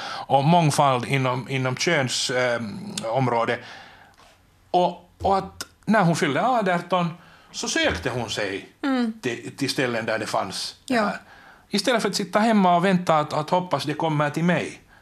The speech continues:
Speaker 1: För det är nog jättesällan som berget kommer till Mohammed.
Speaker 2: Ja.
Speaker 1: Så jag blir jätteglad när, när sådana här som Ynsby skriver in där man liksom har funderat på att vad är det jag vill? Och så gör man det. Och jag vill ännu understryka, trots att det här programmet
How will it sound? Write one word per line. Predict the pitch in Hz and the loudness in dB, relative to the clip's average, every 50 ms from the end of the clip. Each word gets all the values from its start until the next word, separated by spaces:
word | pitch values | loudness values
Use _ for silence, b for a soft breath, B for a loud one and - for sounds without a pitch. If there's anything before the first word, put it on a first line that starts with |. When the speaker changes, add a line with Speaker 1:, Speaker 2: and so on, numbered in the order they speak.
| b b | b b
Speaker 1:
För | - 175 | -4 -2
det | 196 | 0
är | 202 | 2
nog | 214 240 | 2 2
jättesällan | 247 262 302 311 311 311 - - 147 135 - 147 135 123 113 104 101 107 107 | 4 4 2 2 0 -2 -4 -2 0 2 2 2 2 2 2 2 0 0 0
som | 123 110 110 | -2 0 2
berget | 110 120 113 101 95 92 | 2 2 2 2 0 -4
kommer | - 95 98 95 95 92 | -6 -8 -6 -6 -6 -6
till | 95 101 | -6 -6
Mohammed. | 101 98 95 98 95 90 90 - - - - - | -6 -4 -4 -4 -6 -8 -12 -14 -16 -16 -16 -12
Speaker 2:
Ja. | - - 277 277 254 226 202 185 - - | -6 -4 -2 0 0 0 -2 -4 -8 -8
Speaker 1:
Så | - - 190 | -2 0 2
jag | 214 202 | 4 4
blir | 196 175 | 4 4
jätteglad | 175 180 175 175 - 135 120 120 113 110 101 | 4 2 2 2 0 0 2 4 2 2 2
när, | 101 104 101 98 90 - - | 0 0 -2 -2 -4 -6 -6
när | - 135 120 104 98 90 95 - | -2 0 2 2 2 0 -4 -6
sådana | - - - 95 92 110 | -6 -4 -2 -2 -2 -2
här | 98 95 | -2 -2
som | - - 101 98 95 | -2 -2 -4 -2 0
Ynsby | 113 107 98 - - - 90 | 0 0 0 -2 -4 -8 -8
skriver | - - - 117 107 110 113 | -8 -6 -4 -4 -2 0 0
in | 110 104 | 0 0
där | 107 110 107 | 0 0 0
man | 113 110 110 | 0 0 -2
liksom | 107 107 - - 135 147 | -2 -4 -6 -4 -2 -2
har | 160 147 | -2 0
funderat | - 185 185 185 165 143 113 104 - | 0 0 2 2 2 2 0 0 -2
på | - | -2
att | 104 101 - | -2 0 0
vad | 202 214 | 0 0
är | 170 | 2
det | 123 104 | 0 0
jag | 101 110 | 0 0
vill? | 151 220 254 220 170 - - B B B B B B B B B B B B B _ _ - | 0 0 0 0 -2 -4 -6 B B B B B B B B B B B B B _ _ -10
Och | - 151 | -10 -8
så | - 170 | -4 -2
gör | 156 139 123 | -2 -2 -2
man | 123 120 117 | -2 -4 -4
det. | 117 107 117 - - - | -4 -8 -8 -12 -16 -18
Och | - - - - - 156 160 - - - - - | -18 -20 -12 -4 -2 -2 -2 -2 -4 -10 -16 -6
jag | - 185 220 | -2 0 2
vill | 220 190 | 2 2
ännu | 220 240 214 208 | 2 2 2 2
understryka, | 226 233 175 147 139 - 151 147 135 - - 135 | 2 2 2 2 2 2 0 0 0 0 0 -2
trots | - - 180 185 180 - | 0 2 0 2 2 0
att | 135 123 | 0 0
det | 127 | 2
här | 135 127 | 2 2
programmet | - 135 131 147 151 139 131 120 113 110 | 2 0 2 2 2 2 2 2 0 0